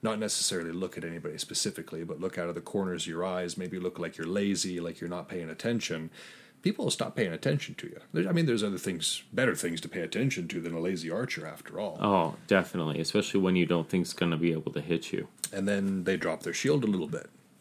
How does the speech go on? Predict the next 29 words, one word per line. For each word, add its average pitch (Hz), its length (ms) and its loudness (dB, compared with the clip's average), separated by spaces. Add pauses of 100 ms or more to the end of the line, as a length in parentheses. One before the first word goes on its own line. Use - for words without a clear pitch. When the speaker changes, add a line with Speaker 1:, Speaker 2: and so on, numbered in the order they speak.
(380)
Speaker 1:
and 82 340 -4
that's 85 280 0
when 78 100 -10
you're 78 140 -4
able 76 240 -2
to 73 60 -10
get 80 160 -8
your - 100 -12
shot 85 260 0
in. - 100 -16 (260)
So, 104 260 6
Speaker 2:
Yep. 92 160 4 (480)
Speaker 1:
uh, 107 60 2
archery 123 600 6
is, 101 220 0
is 101 200 -2
one 120 140 2
of 113 60 4
those, 104 160 2 (180)
uh, 90 260 -6 (440)
people 170 260 10
get, 139 100 6
make 123 180 6
fun 131 140 6
of 98 60 4
archery 82 300 0
a 80 40 -2
lot. 85 340 -2 (180)
I, 95 160 -8